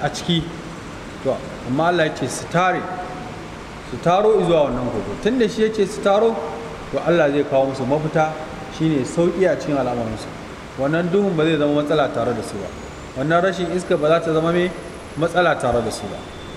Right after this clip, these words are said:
Tunda Allah ne ya kimsa musu cewa su je su zauna a cikin wannan kogo.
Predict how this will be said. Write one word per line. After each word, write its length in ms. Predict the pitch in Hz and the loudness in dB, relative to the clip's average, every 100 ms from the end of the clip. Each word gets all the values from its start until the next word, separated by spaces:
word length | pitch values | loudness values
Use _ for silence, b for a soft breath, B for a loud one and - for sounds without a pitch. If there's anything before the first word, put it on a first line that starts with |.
| - | -4
Tunda 240 | 160 143 | 0 2
Allah 260 | 170 175 160 | 2 4 4
ne 160 | 151 156 | 2 2
ya 40 | 151 | 2
kimsa 400 | 185 185 175 151 | 0 2 2 2
musu 220 | 156 - | 0 0
cewa 320 | 160 156 190 - - - - | 4 4 4 0 -6 -8 -8
su 200 | - - 123 | -8 -4 0
je 180 | 147 165 | 2 0
su 200 | 165 131 | 0 0
zauna 300 | 160 170 147 | 2 4 2
a 40 | 123 | 0
cikin 240 | - 160 | 0 2
wannan 260 | 135 123 123 | 2 2 0
kogo. 280 | 123 - | 0 -4